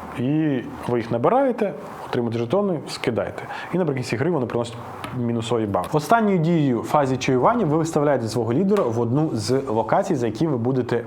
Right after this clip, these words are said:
битися. І тепер, починаючи з тієї локації, де випадковим чином в нас є оцей меч, ви б'єтеся за кожну з цих локацій.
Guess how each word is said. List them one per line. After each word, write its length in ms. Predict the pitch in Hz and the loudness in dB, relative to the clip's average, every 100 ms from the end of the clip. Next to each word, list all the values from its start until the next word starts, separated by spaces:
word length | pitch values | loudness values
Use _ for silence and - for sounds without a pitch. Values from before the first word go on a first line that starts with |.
| 113 | -2
битися. 520 | 113 131 101 - - - - | 0 0 0 -6 -10 -6 -2
І 100 | 190 | 2
тепер, 380 | 208 196 190 | 4 4 4
починаючи 640 | 185 143 160 170 147 - 110 | 2 2 2 2 2 0 -2
з 120 | - | -2
тієї 320 | - 170 160 | 0 4 4
локації, 540 | 135 135 127 107 107 | 4 4 2 0 -2
де 200 | 110 127 | 2 2
випадковим 440 | 107 117 - 131 113 | 2 0 0 0 2
чином 220 | 123 110 | 0 0
в 60 | 104 | 0
нас 300 | 107 95 107 | -2 -2 -2
є 120 | 101 | -2
оцей 400 | 101 - 107 90 - - | -2 -2 -2 -2 -8 -4
меч, 440 | 123 123 185 - - - - - | 0 0 0 -4 -10 -10 -10 -6
ви 220 | 113 147 | 0 2
б'єтеся 440 | 208 147 165 180 143 | 4 2 2 2 0
за 320 | 117 151 - | 2 2 0
кожну 500 | 131 135 120 123 117 117 - - - | 0 0 0 -2 -2 -4 -10 -12 -8
з 360 | 107 107 120 113 - - - | -4 0 0 0 -8 -14 -10
цих 280 | - 123 113 | -2 -2 0
локацій. 480 | 120 120 - - | -2 0 0 -2